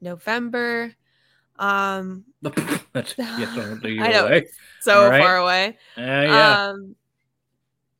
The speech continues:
Speaker 1: <sighs> I don't know. It's guesting wise, not really. It's really just PhillyCon, but you never know.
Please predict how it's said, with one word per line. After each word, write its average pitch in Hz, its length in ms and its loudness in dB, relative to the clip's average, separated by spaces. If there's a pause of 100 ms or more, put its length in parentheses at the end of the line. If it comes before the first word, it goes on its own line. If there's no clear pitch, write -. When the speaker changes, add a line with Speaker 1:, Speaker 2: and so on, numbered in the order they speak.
(320)
Speaker 1:
<sighs> - 600 -20
I - 120 -4
don't 214 180 -6
know. 202 380 -6
It's - 400 -6 (1300)
guesting 277 480 -8
wise, 285 300 -6
not 220 300 -8
really. 190 300 -10
It's 185 180 -12
really 202 180 -10
just 190 320 -12
PhillyCon, 180 600 -12
but 185 320 -10 (880)
you 196 220 -8
never 233 300 -8
know. 233 460 -10